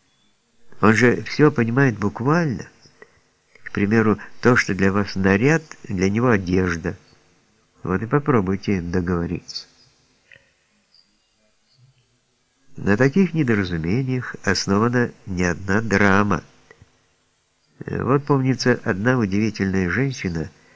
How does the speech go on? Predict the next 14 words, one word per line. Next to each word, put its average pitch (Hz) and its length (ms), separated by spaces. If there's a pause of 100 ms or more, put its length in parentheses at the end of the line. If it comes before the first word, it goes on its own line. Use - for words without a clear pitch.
(480)
к - 60
тому 95 240
же 92 100
взрослая, 90 720
встретила 127 600
мужчину. 98 680 (1500)
Она 101 140
его 123 240
пленила, 104 720 (840)
он 107 180
ее 92 260
заинтересовал. 87 1120 (880)
Она 110 260
осторожно, 113 800